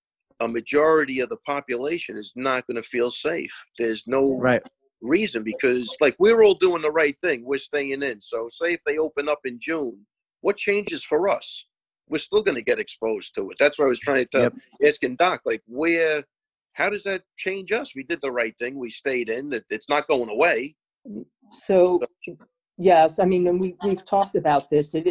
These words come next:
Speaker 3: it isn't going away, but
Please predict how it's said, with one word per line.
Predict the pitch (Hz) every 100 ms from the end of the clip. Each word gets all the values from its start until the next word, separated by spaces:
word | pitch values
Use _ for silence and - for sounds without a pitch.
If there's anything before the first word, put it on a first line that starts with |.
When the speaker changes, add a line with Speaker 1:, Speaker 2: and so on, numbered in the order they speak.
| -
Speaker 3:
it | - 156
isn't | 208 220 190 180 - -
going | 180 175 165
away, | 151 151 156 165 214 220 190
but | 165 156